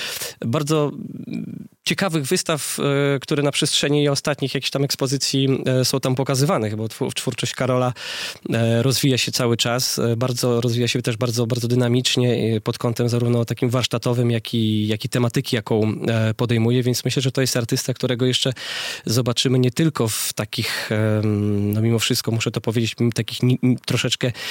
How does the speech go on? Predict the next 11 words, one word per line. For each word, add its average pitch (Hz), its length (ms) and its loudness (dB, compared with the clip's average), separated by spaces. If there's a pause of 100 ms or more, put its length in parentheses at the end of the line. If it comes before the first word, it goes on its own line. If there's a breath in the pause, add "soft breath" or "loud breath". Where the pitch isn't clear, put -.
(180 loud breath)
mniej 127 320 4
znaczących 120 500 -2
galeriach, 120 540 0
em, 110 480 0
jak 110 140 0
Dom 117 160 0
Kultury 117 300 -2
Śródmieście, 123 560 0
ale 117 200 0
też, - 340 -2
e, - 40 -4